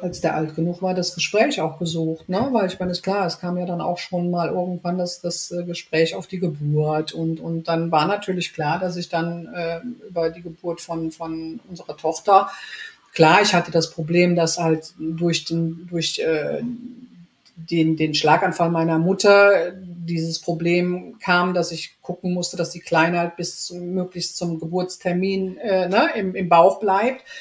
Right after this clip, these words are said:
So, aber bei ihm war es ja dann halt, dass er sich ja dann kurz vorher noch so gedreht hat, dass also dieser Kaiserschnitt n-, nötig war und ich natürlich überhaupt nicht begeistert war von diesem Kaiserschnitt. Ich hätte also gerne eine normale Geburt wieder gehabt, weil ich ja dieses Geburtserlebnis so,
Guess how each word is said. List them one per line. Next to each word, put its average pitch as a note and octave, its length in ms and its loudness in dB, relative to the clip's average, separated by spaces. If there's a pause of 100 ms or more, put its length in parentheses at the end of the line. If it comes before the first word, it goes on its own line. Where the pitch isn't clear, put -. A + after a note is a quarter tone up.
(340)
So, F#3+ 140 -2
aber F#3 140 4
bei E3+ 120 2
ihm F3+ 200 0
war F#3+ 160 2
es F#3+ 100 -4
ja F#3+ 80 -2
dann F3+ 240 -2
halt, F#3 240 0
dass F3 160 -2
er F#3 180 -4
sich F3+ 180 -6
ja F3 100 0
dann F3+ 380 -6
kurz F#3 280 -4
vorher F#3+ 320 -2
noch F3 160 -4
so F#3 200 -4
gedreht F#3 420 -4
hat, F#3 140 -6
dass F3 180 -4
also F3 180 -6
dieser E3 260 -4
Kaiserschnitt F3 800 -4
n-, E3 220 -14 (240)
nötig F#3+ 680 -2
war F3 460 6 (420)
und G3 140 -8
ich G3+ 180 -6
natürlich F#3 380 -8
überhaupt F3 400 0
nicht A3 160 -8
begeistert E3 560 -2
war G#3 160 -4
von G#3+ 140 -10
diesem G#3+ 220 -8
Kaiserschnitt. A3+ 640 0
Ich A3 120 -8
hätte E3+ 180 -8
also E3 160 -14
gerne F3 360 -10
eine E3+ 260 -8
normale E3+ 500 -2
Geburt A3+ 460 0
wieder A3 180 -2
gehabt, G#3 320 -4
weil F3 180 -2
ich E3+ 100 -6
ja E3+ 160 2
dieses E3+ 260 -10
Geburtserlebnis F#3+ 960 0
so, F#3 400 2